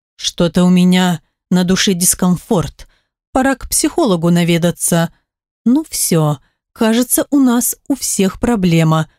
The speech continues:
Мама Марата решила развлечься. А твоя мать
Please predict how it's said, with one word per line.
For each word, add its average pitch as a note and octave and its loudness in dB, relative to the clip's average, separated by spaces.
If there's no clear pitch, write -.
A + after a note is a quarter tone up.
Мама F3+ 2
Марата F#3 0
решила G3 0
развлечься. E3+ 0
А F3+ 0
твоя F#3 0
мать D#3+ -2